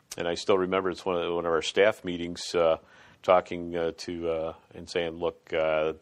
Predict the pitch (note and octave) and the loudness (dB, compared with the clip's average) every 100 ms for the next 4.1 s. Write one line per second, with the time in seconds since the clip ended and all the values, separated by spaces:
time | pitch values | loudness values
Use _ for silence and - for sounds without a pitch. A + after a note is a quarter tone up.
0 | - G#2 G2 F2 E2 - - - F#2+ F2 | 0 2 2 -2 -6 -8 -10 -8 -6 -2
1 | F2+ F2+ E2 - F2 F2 - E2 D#2 F#2 | -2 -2 -4 -2 -2 -2 -6 -8 -4 0
2 | G2+ E2+ E2 E2 F#2 E2+ E2 E2 D#2+ F2 | 2 0 -2 -6 -6 -6 -6 -8 -6 -6
3 | D#2+ - - D#2 D2+ D#2+ - D#2+ D#2 D#2 | -6 -6 -2 -2 -4 -8 -6 -8 -6 -8